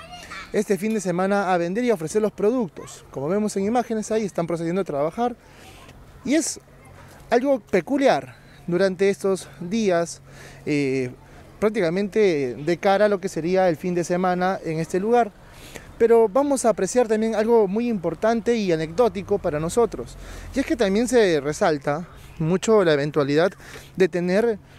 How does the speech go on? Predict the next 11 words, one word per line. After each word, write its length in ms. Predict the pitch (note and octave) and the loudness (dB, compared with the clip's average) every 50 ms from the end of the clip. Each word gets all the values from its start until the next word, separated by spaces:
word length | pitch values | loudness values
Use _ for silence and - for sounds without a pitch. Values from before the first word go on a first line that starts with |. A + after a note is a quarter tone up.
| - - | -6 -4
los 140 | F#3+ F3 | -4 -2
juegos 280 | - A3 A3 A3 A3 F#3 | 2 2 4 4 2 0
mecánicos 640 | F#3 F#3 E3+ - B3+ B3 A3+ G3+ F3+ D3+ F3 D#3+ - | -2 -6 -2 0 2 2 2 0 -2 -4 -6 -4 -4
en 120 | F3 E3+ F3+ | -2 -2 -2
este 400 | F#3+ - - F#3 F3 E3+ D#3 D3 | -2 -2 0 2 2 2 2 2
lugar. 400 | D3+ F3 G#3+ A#3 G#3+ E3+ D3 - - - - - - - - - - | 2 4 4 4 4 2 0 -6 -16 -20 -20 -20 -20 -20 -18 -12 -10
Y 80 | E3+ | -6
como 180 | D3+ F#3 F3 E3 | -2 -2 -2 0
vemos 320 | E3+ G3+ G#3+ A3 A3+ G#3 - | 0 2 2 2 0 -2 -2
en 80 | F#3 F3+ | -2 -2
imágenes, 680 | G3+ B3 C4+ A#3 G3 - F#3+ G3 G3+ A3 A#3+ - - | -2 0 0 0 0 -2 -2 -2 -2 -2 -4 -6 -8